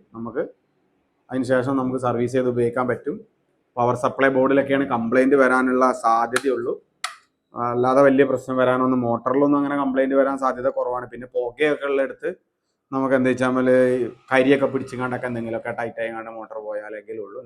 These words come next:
normally വർക്കിംഗ് ആണെന്നുണ്ടെങ്കിൽ, ഇപ്പോൾ ഓഫീസ് റൂമിലൊക്കെ കണ്ടിന്യൂസ് റണ്ണിങ് ആണെന്നുണ്ടെങ്കിൽ പവർ സപ്ലൈയിൽ ഫ്യൂച്ചറിൽ കംപ്ലൈന്റ് വന്നേക്കാം. നമുക്ക് ആ ഒരു ബോർഡ് മാറ്റാനും പറ്റും. വൈൻഡിങ് കത്തിപ്പോണ പ്രശ്നം വരുന്നില്ല. വാൾ ഫാനിൽ ഉപയോഗിക്കണ സെയിം മോട്ടർ തന്നെയാണ് നമ്മൾ ഇതിനകത്ത് ഉപയോഗിച്ചിട്ടുള്ളത്.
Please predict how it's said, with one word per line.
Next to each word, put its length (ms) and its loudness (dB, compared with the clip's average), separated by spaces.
normally 500 -6
വർക്കിംഗ് 380 -4
ആണെന്നുണ്ടെങ്കിൽ, 380 -2
ഇപ്പോൾ 120 0
ഓഫീസ് 340 -6
റൂമിലൊക്കെ 380 0
കണ്ടിന്യൂസ് 460 -4
റണ്ണിങ് 340 -6
ആണെന്നുണ്ടെങ്കിൽ 500 -12
പവർ 280 2
സപ്ലൈയിൽ 500 2
ഫ്യൂച്ചറിൽ 420 -4
കംപ്ലൈന്റ് 400 -10
വന്നേക്കാം. 360 -20
നമുക്ക് 220 -18
ആ 80 -6
ഒരു 200 -12
ബോർഡ് 380 -10
മാറ്റാനും 440 -12
പറ്റും. 260 -16
വൈൻഡിങ് 400 -8
കത്തിപ്പോണ 480 -12
പ്രശ്നം 380 -16
വരുന്നില്ല. 360 -8
വാൾ 380 -4
ഫാനിൽ 340 -8
ഉപയോഗിക്കണ 540 -10
സെയിം 380 2
മോട്ടർ 280 -4
തന്നെയാണ് 340 -6
നമ്മൾ 400 -6
ഇതിനകത്ത് 380 -10
ഉപയോഗിച്ചിട്ടുള്ളത്. 680 -6